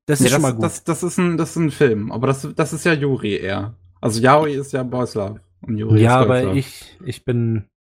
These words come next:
Speaker 1: ich bin ja kleiner Zissi, also ist für mich das,
Speaker 2: <laughs>
Speaker 1: der Unterschied leider nicht so groß.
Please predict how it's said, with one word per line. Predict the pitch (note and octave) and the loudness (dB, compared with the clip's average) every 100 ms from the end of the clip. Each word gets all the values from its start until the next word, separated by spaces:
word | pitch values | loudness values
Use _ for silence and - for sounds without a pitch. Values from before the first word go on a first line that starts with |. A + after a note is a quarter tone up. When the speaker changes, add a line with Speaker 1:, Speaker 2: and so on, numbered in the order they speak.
| - | -20
Speaker 1:
ich | - | -10
bin | - A#2 | -2 0
ja | A2+ | 0
kleiner | - - A2+ G#2 | 0 -2 0 0
Zissi, | - C#3 C#3 A#2+ | 0 0 0 -2
also | A2+ A2 G#2+ A2 A2 - - D#3+ - | -2 -2 0 -2 -4 -6 0 2 2
ist | A#2 | 4
für | G#3 | 4
mich | B2 B2 | 6 4
das, | G#3+ B2 A2+ - | 4 2 0 -2
Speaker 2:
<laughs> | |
Speaker 1:
der | C#3 B2+ C3 | -2 2 2
Unterschied | C3 - B2+ | 2 -2 -2
leider | B2 A#2 | 0 0
nicht | A#2 | 0
so | B2 A#2 | 0 2
groß. | C3+ C#3+ | 2 2